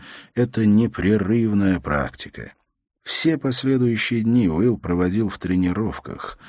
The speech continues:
Он целиком посвятил себя решению поставленной задачи — вновь добиться достигнутых ранее результатов. Когда Уиллу удалось вернуть себе прежнюю силу и физическую форму, за его тренировками стали наблюдать и скандианцы,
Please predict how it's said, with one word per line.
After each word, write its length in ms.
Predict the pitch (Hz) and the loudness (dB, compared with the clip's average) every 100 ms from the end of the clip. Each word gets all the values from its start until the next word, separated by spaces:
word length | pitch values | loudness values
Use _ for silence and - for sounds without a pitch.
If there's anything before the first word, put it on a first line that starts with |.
| - - - | -20 -20 0
Он 180 | 101 113 | 2 4
целиком 520 | - 135 143 170 147 | 4 4 4 2 4
посвятил 560 | 139 - 131 127 147 | 2 2 0 2 0
себя 320 | 127 127 120 117 | 2 2 2 2
решению 520 | 110 131 131 117 107 | 0 2 2 2 0
поставленной 760 | 104 98 - 107 104 101 98 | 0 -2 -2 0 0 2 0
задачи — 600 | 92 95 95 82 82 73 - - - | 0 0 0 -2 -4 -6 -8 -18 -8
вновь 500 | 92 92 104 143 120 | 0 4 6 6 4
добиться 540 | 90 90 110 120 101 90 | 2 2 2 2 2 2
достигнутых 880 | 85 - 117 104 101 95 87 82 85 | 2 0 0 2 2 2 -2 -4 -4
ранее 460 | 92 90 82 80 | -2 0 0 -2
результатов. 960 | 80 78 80 - 71 - - - - - _ _ _ _ - | -4 -6 -8 -8 -10 -10 -14 -14 -16 -18 _ _ _ _ -2
Когда 260 | 104 135 | 4 6
Уиллу 420 | 139 139 120 82 80 | 6 6 6 4 0
удалось 420 | 85 107 110 - | 0 2 2 2
вернуть 420 | 95 107 120 95 | 2 4 4 2
себе 300 | - 73 78 | -2 -2 -6
прежнюю 520 | 85 104 82 85 85 | 0 0 2 0 0
силу 440 | - - 101 69 64 | -2 -2 -2 -4 -8
и 80 | |
физическую 680 | 64 69 78 85 78 - 67 | -8 -6 -6 -4 -6 -8 -10
форму, 580 | 64 76 92 69 57 - - - - - | -8 -6 -4 -4 -8 -12 -20 -20 -16 -4
за 160 | 82 | 2
его 220 | 117 143 | 4 4
тренировками 680 | 135 123 135 143 127 131 120 | 2 2 4 2 0 0 2
стали 340 | 107 - 127 120 | 2 0 0 2
наблюдать 560 | 110 107 107 113 107 | 2 2 2 2 0
и 80 | 80 | -2
скандианцы, 1000 | - 73 71 65 98 110 92 87 82 | -4 -4 -6 -4 -4 -4 -4 -2 -4